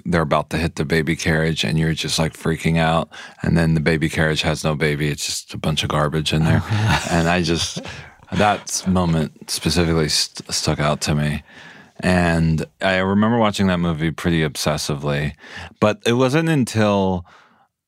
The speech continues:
Speaker 1: I saw E T that I, that, that's when I started to think about doing it myself.
Speaker 2: And how old were you at this point?
Speaker 1: So now I think I'm about eight,
Speaker 2: Uh-huh.
Speaker 1: or maybe seven.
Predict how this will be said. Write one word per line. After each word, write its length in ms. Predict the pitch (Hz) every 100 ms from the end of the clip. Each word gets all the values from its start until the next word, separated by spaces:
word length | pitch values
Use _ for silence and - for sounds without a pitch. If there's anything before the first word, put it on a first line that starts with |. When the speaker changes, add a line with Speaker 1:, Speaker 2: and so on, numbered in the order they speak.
| -
Speaker 1:
I 120 | 92
saw 320 | - 104 90
E 180 | - 85
T 600 | 78 - 95 80 71 82 78 - _ _ -
that 380 | 82 82 78 -
I, 140 | - 82 80 -
that, 260 | 87 80
that's 260 | 92 92 -
when 140 | 101
I 140 | 90 85
started 500 | - - 85 80 78
to 100 | -
think 400 | - - 82 73
about 380 | 76 76 69 - _ - - _ 82
doing 280 | 90 85
it 120 | 78 -
myself. 800 | 69 71 - 78 80 80 - - - - -
Speaker 2:
And 100 | -
how 120 | 117 139
old 120 | 135
were 100 | 135
you 220 | 131 139
at 100 | 139
this 160 | 139 131
point? 160 | 143 135
Speaker 1:
So 160 | 101
now 640 | 98 107 117 127 139 139 117
I 220 | 101 101
think 320 | - 104 95
I'm 440 | 87 90 90 87 82
about 460 | 82 82 80 73 -
eight, 300 | 80 69 - -
Speaker 2:
Uh-huh. 420 | - 95 80 82 - _ _ _ _ -
Speaker 1:
or 60 |
maybe 240 | 80 82 80
seven. 580 | - 82 69 69 71